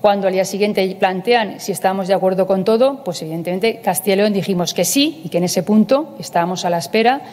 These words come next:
de concreción y aclaración porque, insisto, es una competencia estatal.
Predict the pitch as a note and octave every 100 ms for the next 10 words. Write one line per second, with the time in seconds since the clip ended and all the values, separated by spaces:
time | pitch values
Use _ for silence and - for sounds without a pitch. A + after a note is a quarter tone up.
0 | - - - F#3+ A3 G3+ F3 E3+ G3+ A3+
1 | A3 G#3+ B3 B3 F#3 F#3 A#3+ A3+ - A#3
2 | G#3+ F#3+ F#3 F#3 A3 A3+ A#3+ B3 - -
3 | D#3+ D#3+ D3+